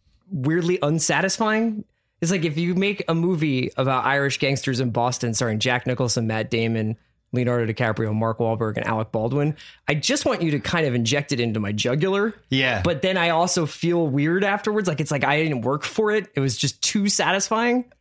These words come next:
Speaker 2: Yeah.
Speaker 1: But, I mean, still, I, just one of my favorite movies for all its flaws.
Speaker 2: I think the bar was so high for it. I remember leaving and nitpicking about a couple different things. I didn't like the rat at the end. I didn't like Nicholson's accent.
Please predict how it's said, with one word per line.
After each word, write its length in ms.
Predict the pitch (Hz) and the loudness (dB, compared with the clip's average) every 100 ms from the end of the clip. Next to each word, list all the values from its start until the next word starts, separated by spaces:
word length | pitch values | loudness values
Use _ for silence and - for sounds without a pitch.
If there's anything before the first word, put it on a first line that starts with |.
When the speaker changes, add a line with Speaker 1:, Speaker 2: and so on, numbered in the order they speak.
| - | 0
Speaker 2:
Yeah. 380 | 135 139 127 101 - | 2 2 0 -2 -2
Speaker 1:
But, 300 | 175 180 - _ - | 0 0 -4 _ -2
I 80 | 165 | 0
mean, 340 | 170 165 156 | 2 0 -2
still, 560 | - - 185 190 190 - - - - _ _ _ _ - | -2 0 2 2 -2 -8 -20 -20 -20 _ _ _ _ -6
I, 280 | 135 131 - - | -4 -2 -6 -8
just 340 | - 135 - | -4 -2 0
one 140 | 135 139 | 0 2
of 80 | |
my 100 | 143 | 2
favorite 280 | 135 131 123 | 0 0 0
movies 360 | 110 101 101 - | 0 -2 -4 -4
for 180 | - 139 | -2 0
all 220 | 123 117 | 2 0
its 140 | 107 | 0
flaws. 180 | - - | -2 -2
Speaker 2:
I 60 | 139 | 0
think 180 | 220 | 0
the 80 | 240 | -2
bar 340 | 170 147 143 151 | 0 2 2 2
was 200 | 123 - | 2 2
so 200 | 156 127 | 2 2
high 220 | 113 123 | 2 2
for 240 | - 139 | 2 2
it. 80 | 135 | 2
I 60 | 127 | 2
remember 340 | 131 135 123 | 2 2 0
leaving 540 | 110 120 117 120 120 107 | 2 2 2 2 2 2
and 240 | 101 107 | 2 2
nitpicking 540 | 123 - 120 - 117 | 0 0 0 2 0
about 240 | 113 110 110 | 2 2 2
a 40 | |
couple 240 | 101 107 107 | 0 0 0
different 320 | 113 98 101 | 0 0 -2
things. 460 | 107 104 107 101 98 | 0 0 0 0 0
I 60 | 98 | 0
didn't 180 | 101 | 0
like 160 | 101 98 | 0 -2
the 100 | 90 | -2
rat 300 | 101 104 101 | 0 2 0
at 100 | 101 | -2
the 180 | 104 104 | -2 0
end. 380 | 101 101 98 90 | 0 0 0 0
I 80 | |
didn't 140 | 95 104 | 0 -2
like 160 | 98 87 | -2 -2
Nicholson's 540 | 101 98 - 92 87 | -4 -2 -2 -2 -2
accent. 580 | 90 95 - 90 85 | -2 -2 -4 -4 -4